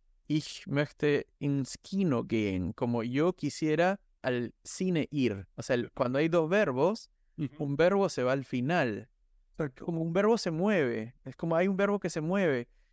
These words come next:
Speaker 1: Y eso para el, el hispanohablante es como una cosa extrañísima, porque nunca hemos visto que, depende cómo hablamos, el verbo se mueva. Y
Speaker 2: Ujú.
Speaker 1: eso existe. Y también existen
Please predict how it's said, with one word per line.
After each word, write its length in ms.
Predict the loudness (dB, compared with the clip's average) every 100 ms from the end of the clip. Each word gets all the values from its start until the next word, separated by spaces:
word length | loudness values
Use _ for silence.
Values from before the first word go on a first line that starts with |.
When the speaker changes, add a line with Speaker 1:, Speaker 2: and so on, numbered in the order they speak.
| _
Speaker 1:
Y 140 | 2
eso 300 | 2 2 0
para 280 | 2 2 4
el, 260 | 2 0 -4
el 720 | -4 -2 0 0 0 -2 -6 -10 -18 _ _ _
hispanohablante 1000 | -12 -2 0 2 2 4 2 2 0 0 -6
es 100 | -16
como 180 | -6 -2
una 140 | 0 0
cosa 240 | -2 -4
extrañísima, 800 | -8 -6 -6 -2 -2 0 0 0
porque 240 | 0 -2 -2
nunca 260 | 0 2 4
hemos 220 | 2 0
visto 340 | -2 -2 -4
que, 300 | 0 -2 -2 -4
depende 380 | -4 0 0 0
cómo 240 | -2 2
hablamos, 400 | 2 2 2 0
el 100 | 0
verbo 280 | 0 0 0
se 120 | -4
mueva. 520 | -2 2 2 2 -2 _ _ _ -12
Y 60 | -2
Speaker 2:
Ujú. 80 | -2
Speaker 1:
eso 160 | -2
existe. 500 | -4 0 0 0 -2
Y 140 | -2 0
también 320 | 2 2 2
existen 800 | 0 -4 -6 -2 0 2 0 -6